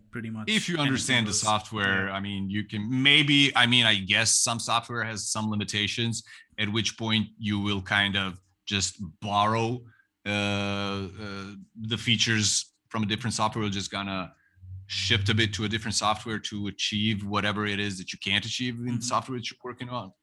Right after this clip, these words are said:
Speaker 2: uh, in. But in terms of, like, which one is the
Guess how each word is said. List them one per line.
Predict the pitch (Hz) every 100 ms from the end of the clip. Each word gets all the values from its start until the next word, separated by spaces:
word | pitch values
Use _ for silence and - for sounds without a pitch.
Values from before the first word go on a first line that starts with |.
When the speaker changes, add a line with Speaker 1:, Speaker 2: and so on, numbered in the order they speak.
| -
Speaker 2:
uh, | 117 120 113
in. | 123 120 110
But | 110 107 101
in | 101
terms | - 123 113
of, | 107 95
like, | 101 98 92
which | 113 104 -
one | 107 101
is | 98 92 -
the | 95